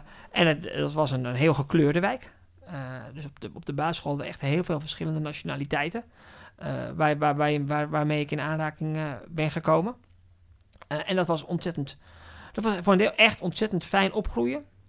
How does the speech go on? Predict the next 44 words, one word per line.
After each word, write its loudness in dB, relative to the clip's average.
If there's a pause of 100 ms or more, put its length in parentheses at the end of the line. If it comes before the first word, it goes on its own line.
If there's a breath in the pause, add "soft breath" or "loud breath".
(360 loud breath)
Maar 4
toen 6
ik, 0
toen 4
ik 2
tiener 4
werd, 2
zag 0
je 2
ook 0
wel 0
de 0
andere -2
kant. -10
Dus -16
ik -20
ben -10
eens -12
een -14
keer -4
van 0
mijn 0
fiets -4
beroofd. 2 (460 loud breath)
Eh, 2
eh, 0
het -6
was 0
toch 0
dat -4
je -8
s'avonds 2
echt -6
wel -2
moest 0
uitkijken 0
als -2
je -2
nog -4
o-, 0
over 0
straat -2
ging. -10 (600 loud breath)
Ehm, 2